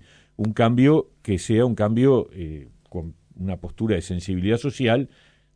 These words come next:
de transparencia y de afirmación democrática.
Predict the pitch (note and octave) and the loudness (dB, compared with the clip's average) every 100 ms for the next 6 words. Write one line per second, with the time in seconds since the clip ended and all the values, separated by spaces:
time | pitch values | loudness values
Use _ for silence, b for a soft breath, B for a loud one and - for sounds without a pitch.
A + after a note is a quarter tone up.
0 | - F2 F2 A#2+ A#2+ - B2+ B2 A#2+ - | -6 -4 -2 -2 -2 2 2 4 0 0
1 | D3 D3 G#2+ G2 G2+ F2+ E2+ - G#2 F#2 | 0 2 2 0 -2 -4 -6 -4 -2 -2
2 | E2+ D#2+ F#2+ D2 C#2+ D2 C#2+ | -4 -6 -8 -8 -10 -16 -16